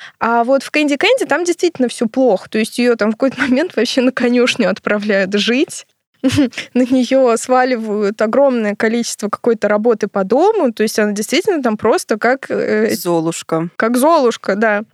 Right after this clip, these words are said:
Speaker 1: Естественно, она как Золушка принца встречает.
Speaker 2: Куда без этого?
Speaker 1: Да, да, кто бы сомневался. Вот. Ну, и там она знакомится со своими соседями. Там, естественно, есть мальчик, который прям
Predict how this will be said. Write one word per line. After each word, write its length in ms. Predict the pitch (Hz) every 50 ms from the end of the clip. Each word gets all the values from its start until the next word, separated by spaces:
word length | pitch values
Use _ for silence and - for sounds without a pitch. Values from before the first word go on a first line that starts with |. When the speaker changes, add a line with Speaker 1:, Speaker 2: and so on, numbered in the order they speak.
| _ _ -
Speaker 1:
Естественно, 420 | 208 220 - - 269 294 - 294 254
она 120 | 247 233
как 200 | - - 214 208
Золушка 380 | 214 247 262 277 262 - 277 254
принца 380 | 254 247 247 208 214 - -
встречает. 720 | - - - - 208 214 - - 214 190 196 196 208 233 233 - _ - -
Speaker 2:
Куда 200 | - 170 165 175
без 160 | 202 214 170
этого? 320 | 139 120 - - 98 - - _ -
Speaker 1:
Да, 460 | - 240 220 254 240 226 214 202 214 -
да, 360 | - 214 208 220 214 214 214 208
кто 180 | - - 226 240
бы 120 | 220 233
сомневался. 1120 | - - 233 240 247 254 240 240 214 208 208 214 - - - - - - - - - - 233 214
Вот. 180 | 220 214 202 208 -
Ну, 160 | 440 587 494
и 20 |
там 160 | 349 349 330 302
она 160 | 269 254 240
знакомится 540 | - 247 247 - 320 392 403 349 - - 254
со 120 | - -
своими 360 | - - 233 233 240 220 202
соседями. 1040 | 220 - - - - - - 480 571 571 523 - 415 381 370 359 349 339 330 311 285
Там, 160 | - 277 262 247
естественно, 540 | 226 240 - - 294 302 208 - - 254 240
есть 420 | 240 233 240 214 226 - - -
мальчик, 480 | 233 233 247 269 277 269 - - 254 - -
который 420 | 202 208 - - 220 220 220 208
прям 360 | - - 208 208 208 214 214